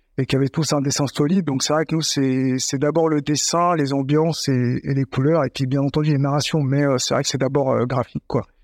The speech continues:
C'est assez pop et en dessin, euh, oui, très solide. Ils ont des, enfin, je pense que tout le monde connaît les Gobelins. Euh,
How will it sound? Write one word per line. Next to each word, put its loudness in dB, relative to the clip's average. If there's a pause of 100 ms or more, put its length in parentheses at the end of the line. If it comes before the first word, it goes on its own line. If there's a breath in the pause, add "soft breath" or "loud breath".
(280)
C'est -2
assez 0
pop 0
et 2
en 0
dessin, -2
euh, -2 (500)
oui, 0
très -4
solide. 0 (160)
Ils -2
ont 0
des, 0
enfin, -4 (360)
je -10
pense -4
que 0
tout -2
le 2
monde 0
connaît 0
les 0
Gobelins. 2
Euh, -4